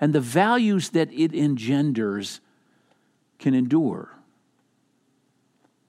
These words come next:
I wonder if there isn't a s-, another small shift in our thinking that might have a large impact.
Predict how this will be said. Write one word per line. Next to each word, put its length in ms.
I 120
wonder 340
if 100
there 160
isn't 280
a 20
s-, 300
another 480
small 500
shift 460
in 100
our 160
thinking 720
that 180
might 300
have 180
a 60
large 640
impact. 840